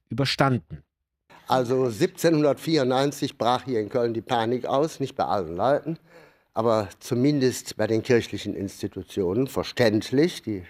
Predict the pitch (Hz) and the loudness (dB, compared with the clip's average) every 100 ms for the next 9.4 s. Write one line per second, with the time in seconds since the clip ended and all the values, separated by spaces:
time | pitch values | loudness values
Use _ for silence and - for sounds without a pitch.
0 | _ 85 85 113 98 87 98 95 101 90 | _ -10 -4 -4 -4 -4 -2 -2 -2 -4
1 | - 110 98 78 101 101 85 87 98 - | -2 -2 -2 -2 0 0 -2 -4 -4 -4
2 | - 95 104 107 135 143 - - - 135 | -12 -4 0 2 2 -2 -8 -16 -4 0
3 | 143 139 120 - - - 175 160 117 - | 4 4 2 -2 -6 4 6 6 2 2
4 | 180 175 - - 127 101 87 95 98 82 | 4 4 -2 -6 -2 0 -2 -4 -8 -10
5 | - _ - 117 113 104 101 131 151 107 | -16 _ -4 -2 0 -2 0 2 2 -2
6 | 98 95 110 110 98 - 135 - 110 104 | -4 -6 -4 -6 -2 0 0 -2 -8 -4
7 | 170 - 104 90 82 139 156 - - - | -4 -4 -4 -4 0 0 -2 -12 -20 -20
8 | _ 123 113 90 95 - 156 - 95 90 | _ 0 2 2 0 2 2 2 -2 -6
9 | 104 90 90 139 | -2 0 0 -2